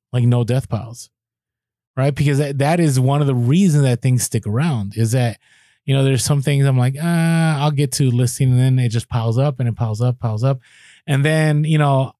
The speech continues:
I take pictures of a few items. I'm like, "Ah, you know what? I'm just gonna leave this here.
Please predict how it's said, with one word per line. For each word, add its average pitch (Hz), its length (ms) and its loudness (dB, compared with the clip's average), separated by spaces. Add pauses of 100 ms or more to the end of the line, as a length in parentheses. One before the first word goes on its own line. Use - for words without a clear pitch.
I 135 80 -2
take 127 300 -4
pictures 180 340 0
of 160 60 2
a 131 40 -4
few 147 220 -2
items. 143 460 2
I'm 135 100 2
like, 127 260 0
"Ah, 160 340 0
you 151 140 -2
know 160 100 0
what? 156 100 -2
I'm 143 120 -2
just 123 140 -6
gonna 135 160 2
leave 127 160 2
this 123 200 0
here. 120 340 0